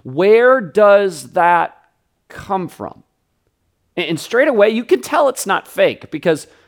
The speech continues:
we've actually met those people as well, right? That, that is ironically just as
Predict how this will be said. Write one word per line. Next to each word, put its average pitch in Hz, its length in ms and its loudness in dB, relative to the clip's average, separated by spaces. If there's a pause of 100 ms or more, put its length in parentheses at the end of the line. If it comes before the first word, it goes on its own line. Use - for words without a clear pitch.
(260)
we've 226 160 -2
actually 247 300 -2
met 170 240 -2
those 220 240 0
people 120 320 -6
as 110 120 -8
well, 139 600 -2
right? 143 280 -2
That, 131 300 -8
that 180 160 0
is 160 180 -6
ironically 143 540 -4
just 170 340 -8
as 123 220 -10